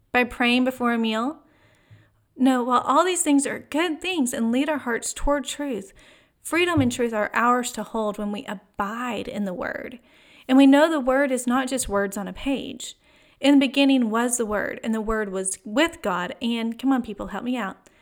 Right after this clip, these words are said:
"the Word was God." What if five minutes a day could change your day, your life? What if five minutes a day could change your eternity? Maybe this seems like an exaggerated claim.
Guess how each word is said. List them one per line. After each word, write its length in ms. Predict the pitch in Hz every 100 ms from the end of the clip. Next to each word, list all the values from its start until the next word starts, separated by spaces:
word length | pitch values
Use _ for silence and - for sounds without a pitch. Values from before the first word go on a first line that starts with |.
| _ _
"the 120 | 233
Word 500 | 220 226 226 233 233 233 _ _ -
was 360 | 220 233 233
God." 400 | - 185 - - - - - - - - - - -
What 200 | 247 262
if 140 | 359 330
five 460 | - 262 277 311
minutes 320 | 277 262 262 254
a 40 |
day 260 | 220 196 190
could 200 | - 226
change 380 | - 220 214
your 100 | 208
day, 440 | 202 196 - - 220 _ _ _
your 200 | - 220
life? 500 | 214 262 - - - _ _ _ _
What 160 | - 311
if 140 | 359
five 420 | 349 277 269 330 302
minutes 300 | 285 277 269
a 60 |
day 220 | 254 220
could 180 | 202 233
change 540 | - - 233 240 240 -
your 200 | - 220
eternity? 720 | 220 214 - 226 214 - - 240 _ _ _ _ _ _
Maybe 260 | 269 330 359
this 240 | 349 339
seems 220 | 269 262
like 120 | 247
an 80 | 240
exaggerated 640 | 220 214 202 202 196 190 -
claim. 420 | - - -